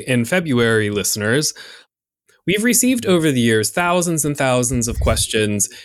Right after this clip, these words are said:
and sometimes those questions are hard to answer in one single episode.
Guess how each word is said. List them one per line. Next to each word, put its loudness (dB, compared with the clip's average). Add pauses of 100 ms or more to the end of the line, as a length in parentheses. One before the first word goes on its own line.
(120)
and 0
sometimes 2
those 2
questions 0 (200)
are 2
hard 0
to 0
answer 2
in 2
one 2
single 0
episode. 2